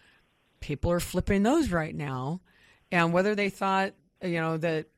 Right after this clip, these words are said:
everything was gonna be just going along swimmingly. I mean, that is the challenge that when you're trying to do flipping on new construction condos.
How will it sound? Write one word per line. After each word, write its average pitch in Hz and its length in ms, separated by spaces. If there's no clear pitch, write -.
everything 170 360
was 170 120
gonna 165 180
be 160 320
just 160 220
going 170 200
along 165 260
swimmingly. 170 480
I 175 80
mean, 180 120
that 233 120
is 277 160
the 233 80
challenge 165 680
that 156 280
when 156 180
you're 175 160
trying 226 300
to 185 80
do 160 200
flipping 180 680
on 147 260
new 147 140
construction 147 680
condos. 175 760